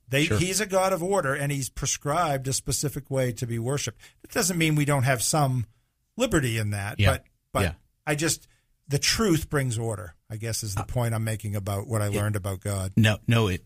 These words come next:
Speaker 2: it, it does. I, I do like that. And, you know, I've been going through and trying to jot down lately, so it would be this list of why I believe what I believe, right?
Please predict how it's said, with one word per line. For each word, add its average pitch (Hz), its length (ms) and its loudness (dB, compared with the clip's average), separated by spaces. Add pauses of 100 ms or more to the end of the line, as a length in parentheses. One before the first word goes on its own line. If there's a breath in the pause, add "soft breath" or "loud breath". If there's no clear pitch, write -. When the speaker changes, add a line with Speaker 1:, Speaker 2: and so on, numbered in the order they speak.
Speaker 2:
it, 104 220 -4
it 104 100 -2
does. 85 400 0
I, 101 180 -2
I 107 120 0
do 107 180 2
like 90 240 2
that. 92 320 0
And, 107 140 4
you 107 80 4
know, 107 80 2
I've 127 140 2
been 127 140 4
going 98 260 2
through 98 440 0
and 92 100 0
trying 101 220 2
to 82 80 2
jot 87 320 0
down 85 240 0
lately, 82 360 0
so 90 220 2
it 62 100 -2
would 78 120 -4
be 82 240 2 (300 loud breath)
this - 220 4
list 113 300 2
of 85 260 -4
why 95 280 2
I 92 100 2
believe 95 380 0
what 92 140 -2
I 92 60 0
believe, 95 560 -2
right? 113 220 0